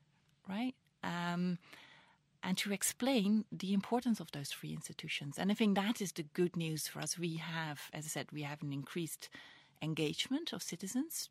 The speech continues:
being aware that they have something they don't want to lose and being able to fight for that. And the other aspect is that we have strong institutions. We have checks and balances that protect our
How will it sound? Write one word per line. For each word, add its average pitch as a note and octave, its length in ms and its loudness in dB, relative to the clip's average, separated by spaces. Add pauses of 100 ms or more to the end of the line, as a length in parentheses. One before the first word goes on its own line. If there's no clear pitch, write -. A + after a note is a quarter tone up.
(140)
being E3 300 0
aware D#3+ 520 0
that G3+ 160 -2 (120)
they E3 140 -4
have E3 260 -4
something E3+ 360 0
they D#3 80 0
don't D#3 260 0
want C#3+ 180 -2
to D#3 220 -6
lose B3 160 -2
and F#3 120 2
being D#3 280 -4
able D#3 260 -4
to C#3+ 240 -4 (640)
fight E3 320 0
for - 160 -6
that. B3 240 0 (100)
And F#3 180 0
the F#3+ 140 4
other F#3 300 4 (480)
aspect - 500 -6
is G3+ 160 -2
that - 160 -4
we A3 120 -2
have G3 280 -4
strong G#3 400 0
institutions. A3 680 -2
We E3 60 -8
have F#3 320 -4
checks - 320 -4
and C3+ 140 -6
balances C3+ 520 -8
that C#3 120 -8
protect - 440 -12
our - 140 -10